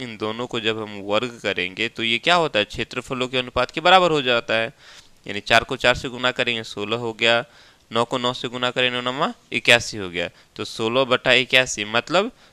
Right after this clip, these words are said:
सोलह अनुपात इक्यासी ये त्रिभुज के क्षेत्रफलों का अनुपात हो जाता है। ये समरूप त्रिभुज में ऐसा होता है।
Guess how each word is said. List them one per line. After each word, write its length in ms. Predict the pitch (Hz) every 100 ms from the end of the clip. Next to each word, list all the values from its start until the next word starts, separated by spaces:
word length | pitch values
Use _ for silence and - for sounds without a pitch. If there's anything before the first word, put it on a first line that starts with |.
| _
सोलह 460 | - - 107 117 135
अनुपात 640 | - 113 113 - 123 - -
इक्यासी 500 | 120 117 117 - 120
ये 280 | 120 196 302 _ _
त्रिभुज 360 | 123 110 117 -
के 120 | 131
क्षेत्रफलों 680 | - 104 - 101 - 98 101
का 140 | 143 160
अनुपात 560 | 107 92 - 123 -
हो 160 | 95 87
जाता 300 | 82 - 107
है। 140 | -
ये 260 | - 160 180 _ _
समरूप 360 | - 123 127 123
त्रिभुज 280 | 110 95 98
में 140 | 120 101
ऐसा 320 | 98 - 87
होता 440 | 98 82 - 101 170
है। 480 | 143 87 85 80